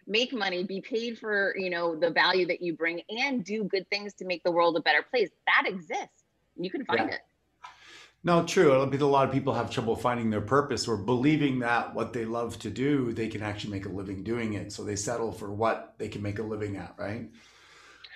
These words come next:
Speaker 1: But
Speaker 2: Um,
Speaker 1: I understand why that happens, because it's taken me, you know, it, it
Speaker 2: Yeah.
Speaker 1: didn't just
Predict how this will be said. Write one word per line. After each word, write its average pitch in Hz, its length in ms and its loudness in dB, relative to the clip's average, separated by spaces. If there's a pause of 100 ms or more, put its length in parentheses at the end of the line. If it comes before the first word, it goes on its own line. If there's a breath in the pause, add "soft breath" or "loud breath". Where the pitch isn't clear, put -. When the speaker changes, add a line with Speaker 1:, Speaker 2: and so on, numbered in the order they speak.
(100)
Speaker 1:
But 277 100 6
Speaker 2:
Um, - 60 8
Speaker 1:
I 311 100 10
understand 415 540 6
why 285 120 6
that 269 140 6
happens, 294 400 2
because 196 280 -2 (180)
it's 190 200 -6
taken 254 380 -2
me, 277 300 -2
you 202 80 0
know, 190 140 2
it, 180 200 0
it - 60 -16
Speaker 2:
Yeah. 185 180 6
Speaker 1:
didn't 226 380 0
just 214 240 -6